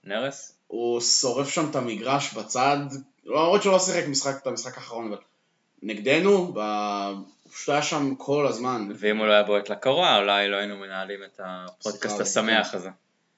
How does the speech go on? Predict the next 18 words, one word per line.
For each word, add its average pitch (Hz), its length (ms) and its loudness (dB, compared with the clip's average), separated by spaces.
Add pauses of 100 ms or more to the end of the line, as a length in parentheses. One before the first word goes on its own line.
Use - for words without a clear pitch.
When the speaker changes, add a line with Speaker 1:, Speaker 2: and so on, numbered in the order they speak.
Speaker 2:
אה, 113 400 -2
כן, 220 180 2
אז 131 140 -2
מבחינתי 127 380 -4
נרס, 151 280 0
אני 127 80 -4
חושב 147 300 -2
שזייח 143 1160 4
ו-, 110 680 -4 (640)
Speaker 1:
זייח 127 280 -2
Speaker 2:
הוא 113 80 -4
Speaker 1:
לא 156 160 4
מתאים 107 280 -2
לליגה 90 600 -2
Speaker 2:
לא 220 40 2
Speaker 1:
האנגלית. 214 200 0
Speaker 2:
כזה 175 120 -2
מתאים. 120 460 -6